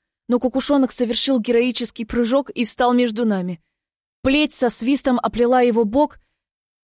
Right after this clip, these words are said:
и взлетела снова, таща за собой ленту ветхой ткани. На лицо и на шею мне брызнули тёплые капли. «Леста, беги!» Я почти на четвереньках рванула обратно к калиточке в воротах.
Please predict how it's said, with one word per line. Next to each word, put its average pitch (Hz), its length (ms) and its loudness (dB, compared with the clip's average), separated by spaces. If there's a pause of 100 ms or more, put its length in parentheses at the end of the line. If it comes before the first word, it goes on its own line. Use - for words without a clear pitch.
(140)
и 247 80 0
взлетела 233 640 -2
снова, 214 500 0
таща 226 560 -2
за 202 140 -4
собой 214 420 -2
ленту 247 460 0
ветхой 214 500 -2
ткани. 175 560 -10 (580)
На 208 120 0
лицо 226 420 0
и 220 80 2
на 208 140 0
шею 247 340 0
мне 214 180 2
брызнули 220 520 -2
тёплые 220 500 -2
капли. 185 500 -6 (1000)
«Леста, 311 640 2 (260)
беги!» 285 560 0 (960)
Я 262 200 0
почти 277 360 0
на 269 120 4
четвереньках 262 720 0
рванула 240 480 2
обратно 247 480 0
к - 60 -20
калиточке 254 640 -2
в 214 60 -10
воротах. 226 600 -2